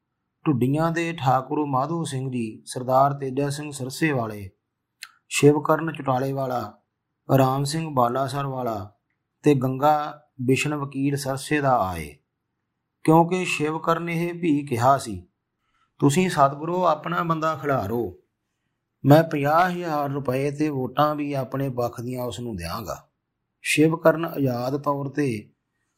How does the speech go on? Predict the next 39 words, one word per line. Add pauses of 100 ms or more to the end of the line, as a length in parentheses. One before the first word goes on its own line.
ਪੰਜਾਬ
ਵਿਧਾਨ
ਸਭਾ
ਦੀ
ਸੀਟ
ਤੇ
ਨਾਮ
ਦਿੱਤਾ
ਸੀ। (720)
ਸਤਿਗੁਰੂ
ਜੀ
ਠਾਕੁਰ
ਮਾਧੋ
ਸਿੰਘ
ਤੇ
ਸ਼ਿਵਕਰਨ
ਜੀ
ਨੂੰ
ਕਿਹਾ, (680)
"ਮੈਂ
ਅੱਗੇ
ਵੀ
ਤੈਨੂੰ
ਹਾਂ
ਕੀਤੀ
ਹੋਈ
ਹੈ (140)
ਤੇ
ਹੁਣ
ਵੀ
ਹਾਂ
ਹੀ
ਹੈ, (640)
ਪਰ
ਉੱਧਰ
ਮਹਾਰਾਜ
ਨਿਹਾਲ
ਸਿੰਘ
ਜੀ